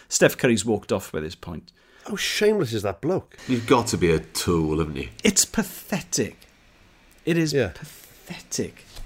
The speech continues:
Speaker 1: What an anecdote. Hey, look at these. Wow, what are they? They're Steph Curry's signed, uh, basketball shoes, 'cause I was at the game last week. How do you get them?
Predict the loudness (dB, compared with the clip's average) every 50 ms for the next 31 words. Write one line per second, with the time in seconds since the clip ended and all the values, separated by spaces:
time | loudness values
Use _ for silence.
0 | -14 -16 -14 -8 -2 2 4 4 4 4 4 4 4 2 2 0 -2 -4 -8 -8
1 | -8 -8 -12 _ _ _ _ _ _ _ _ _ _ _ -6 -4 -2 -2 -2 -4
2 | -4 -4 -4 -4 -4 -6 -8 -10 -14 -20 _ _ _ _ _ _ _ _ -10 -6
3 | -6 -4 -4 -4 -4 -4 -2 -2 0 0 0 -2 -4 -6 _ _ _ _ -12 -6
4 | -4 -2 -2 -2 -4 -6 -10 -12 -12 -8 -8 -6 -6 -4 -2 -2 -2 -2 -2 -4
5 | -4 -4 -4 -6 -8 -8 -8 -8 -8 -8 -8 -8 -8 -12 -8 -8 -8 -8 -8 -8
6 | -10 -10 -10 -8 -6 -4 -4 -4 -4 -6 -8 -8 -8 -6 -6 -4 -4 -4 -4 -6
7 | -8 -8 -8 -10 -12 -14 -16 -6 -4 -2 0 0 0 -2 0 0 0 0 0 -2